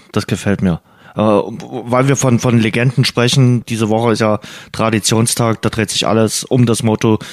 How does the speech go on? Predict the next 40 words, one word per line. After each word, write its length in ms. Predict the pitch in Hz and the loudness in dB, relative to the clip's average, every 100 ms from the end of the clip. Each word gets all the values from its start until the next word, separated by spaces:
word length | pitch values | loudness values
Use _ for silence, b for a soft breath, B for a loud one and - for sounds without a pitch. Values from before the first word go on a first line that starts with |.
| B B | B B
siebzig 400 | - 110 - - | -6 -4 -2 0
Jahre 220 | 107 107 | 0 0
Dixie 280 | 107 - 101 | -2 -4 -2
Dörner. 360 | 107 110 110 98 | 2 2 2 0
Die 80 | 120 | 0
Legende 460 | 110 107 110 113 113 | 2 2 0 2 2
ist 160 | 104 | 2
im 180 | 110 104 | 2 2
Januar 380 | 95 107 127 113 | 2 2 2 2
siebzig 380 | 110 - 120 107 | -2 -2 -2 0
Jahre 240 | 107 107 | 0 0
geworden. 420 | 104 104 107 104 - _ _ | 2 2 2 2 0 _ _
Ja, 140 | 110 | -2
mit 160 | 110 123 | 0 0
der 80 | 123 | 0
größte 340 | 120 117 151 | 0 2 0
Fußballer, 640 | 127 127 - 113 101 - | 2 0 0 0 2 2
äh, 60 | 104 | 0
des 160 | 104 - | 0 -2
Vereins, 300 | 98 95 98 | 0 0 0
muss 140 | 110 | 0
man 140 | 113 | 0
einfach 260 | 107 104 104 | 2 0 0
mal 160 | 107 101 | -2 0
so 140 | 101 | 0
sagen. 400 | 98 104 110 107 | 0 0 0 0
Bei 120 | 101 | 0
Dynamo 320 | 101 104 104 | 0 0 0
T 120 | 107 104 | -2 -4
V 260 | - 107 B B B B | -4 -4 B B B B
wird's 280 | 113 113 - | -2 0 0
dazu 380 | 117 110 120 117 | 0 0 0 2
auch 320 | 104 110 - | 2 0 0
einen 320 | - 107 104 - | 2 2 2 0
Film 360 | - 135 156 147 | 0 2 4 4
geben 320 | 143 131 131 | 4 4 4
rund 520 | 120 - 113 127 147 | 2 0 0 2 4
um 220 | 135 127 | 4 2
Dixie 300 | 127 120 131 | 2 0 -2
Dörner. 380 | 113 117 117 110 | 0 0 0 0